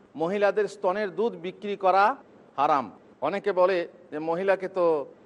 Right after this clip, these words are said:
যখন দুধ পান করানো হয়, কোরআন মাজিদে আছে যে তোমরা তাদের পারিশ্রমিক দাও,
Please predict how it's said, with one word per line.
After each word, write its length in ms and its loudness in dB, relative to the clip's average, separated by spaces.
যখন 220 -4
দুধ 240 -4
পান 160 2
করানো 340 0
হয়, 140 0
কোরআন 320 -2
মাজিদে 360 -2
আছে 420 0
যে 140 -10
তোমরা 280 -4
তাদের 300 -2
পারিশ্রমিক 540 -2
দাও, 220 0